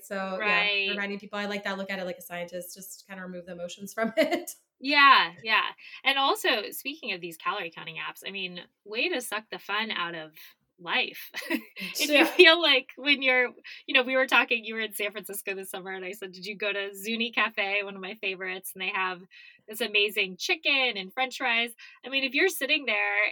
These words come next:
Speaker 2: enjoying this beautiful meal, and in the back of your mind, you're thinking, "How am I gonna log this into MyFitnessPal?"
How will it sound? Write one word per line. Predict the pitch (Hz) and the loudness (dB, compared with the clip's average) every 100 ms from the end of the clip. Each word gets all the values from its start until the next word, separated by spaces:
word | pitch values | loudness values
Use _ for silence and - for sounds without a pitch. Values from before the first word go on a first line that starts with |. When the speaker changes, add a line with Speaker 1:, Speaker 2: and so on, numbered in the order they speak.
| - | -4
Speaker 2:
enjoying | 214 208 214 220 220 | -12 -4 -2 -2 -4
this | 220 | -10
beautiful | 220 220 208 | -10 -12 -12
meal, | 180 190 202 180 | -10 -6 -6 -6
and | 180 185 | -6 -8
in | |
the | 185 | -6
back | 185 185 - | -2 -2 -4
of | 185 | -12
your | 180 | -10
mind, | 170 180 185 | -8 -8 -8
you're | 170 | -12
thinking, | 170 175 175 170 160 175 _ _ _ _ _ | -10 -12 -8 -8 -8 -14 _ _ _ _ _
"How | - 220 | 0 2
am | 220 | 2
I | 220 | 0
gonna | 202 | -2
log | 190 180 185 | -2 -4 -4
this | 185 185 | -8 -8
into | 190 190 | -8 -6
MyFitnessPal?" | 175 170 277 240 214 - 180 170 165 175 | -6 -2 -4 -4 -8 0 2 2 0 -6